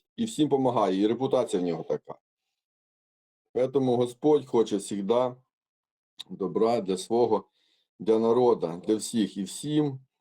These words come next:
ми знаємо, дає цей, це право вибору. І говорить: "Вибери жи-, і збери жизнь, щоб жив ти і по-, і потомки твої навік з тобою".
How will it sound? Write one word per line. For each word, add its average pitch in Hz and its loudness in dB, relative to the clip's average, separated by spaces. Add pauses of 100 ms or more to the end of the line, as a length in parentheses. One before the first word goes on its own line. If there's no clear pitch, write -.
(120)
ми 101 -2
знаємо, 98 2
дає 98 2
цей, 92 -2
це 98 -10
право 104 2
вибору. 92 0
І 92 -4
говорить: 98 -2
"Вибери 127 2
жи-, 110 -2
і 110 -2
збери 113 -4
жизнь, 113 -4
щоб 87 -10
жив 98 -6
ти 143 -2
і 92 -4
по-, - -14 (180)
і 98 -10
потомки 123 -8
твої 101 -4 (420)
навік 107 0
з - -16
тобою". 80 -4